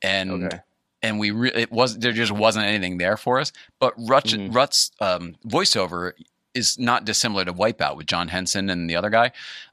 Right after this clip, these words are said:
Speaker 1: Uh,
Speaker 2: Mm-hmm.
Speaker 1: it, it's just funny to hear him. "Oh, that was good. <laughs> I don't think she's gonna make it," you know?
Speaker 2: <laughs> Yeah, yeah, yeah, yeah.
Speaker 1: "And the
Speaker 2: I'll have to
Speaker 1: stairs
Speaker 2: check
Speaker 1: are
Speaker 2: it out.
Speaker 1: still, don't forget," you know, all these crazy.
Speaker 2: Yeah.
Speaker 1: He's the best part of it for me.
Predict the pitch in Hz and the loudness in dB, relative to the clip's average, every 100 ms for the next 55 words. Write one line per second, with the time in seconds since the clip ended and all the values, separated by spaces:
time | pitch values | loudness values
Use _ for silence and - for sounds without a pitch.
0 | - 101 95 98 113 - - 110 - 147 | -4 0 2 2 0 -4 -4 -2 0 2
1 | - 151 110 92 92 - - 87 110 101 | 2 2 2 0 -4 -6 -12 -4 0 0
2 | 90 101 92 90 _ _ _ - - 110 | 0 -2 -4 -8 _ _ _ -10 -6 -2
3 | - 320 330 277 247 294 294 240 196 202 | 8 12 12 12 12 12 12 10 4 4
4 | - - - - - - 110 135 151 180 | 4 2 0 -2 -6 2 4 4 4 4
5 | 214 214 247 262 311 220 202 208 190 - | 4 4 6 6 6 6 6 8 8 6
6 | - - - - 202 131 208 151 143 175 | -2 -4 -4 0 2 4 4 4 4 4
7 | 139 135 123 110 123 110 104 - 104 104 | 4 4 2 2 0 0 0 0 2 4
8 | 302 302 269 - 247 403 285 202 196 - | 6 6 6 6 6 8 8 8 6 6
9 | 220 330 262 - - 285 - 415 415 392 | 6 6 6 4 6 6 8 6 8 6
10 | - 147 131 156 165 147 156 143 120 113 | 6 2 4 4 6 2 2 2 0 -4
11 | - - - - - - - - 95 64 | -8 -16 -14 -14 -16 -18 -18 -4 0 0
12 | - - _ - - 196 160 143 127 - | -4 -14 _ -18 -4 -2 0 4 4 4
13 | 117 104 90 78 - 78 62 | 2 2 2 -2 -8 -6 -6